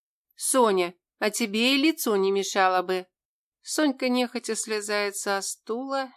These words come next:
и идёт к раковине, по пути почему-то переглядываясь с Андреем. Мол,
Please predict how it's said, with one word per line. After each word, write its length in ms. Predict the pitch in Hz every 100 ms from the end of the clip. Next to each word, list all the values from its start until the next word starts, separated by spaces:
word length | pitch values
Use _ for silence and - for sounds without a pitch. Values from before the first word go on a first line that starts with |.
| _
и 220 | 262 247 233
идёт 260 | 247 233
к 80 | -
раковине, 680 | 175 160 160 165 160 165 165 _ _ _
по 100 | 214
пути 360 | 202 202 - 233
почему-то 720 | 185 170 170 175 170 170 175 _
переглядываясь 1000 | 196 185 185 185 175 170 170 175 175 -
с 120 | -
Андреем. 720 | 185 180 185 165 156 151 151 _ _ _ _ _
Мол, 400 | 240 233 233 226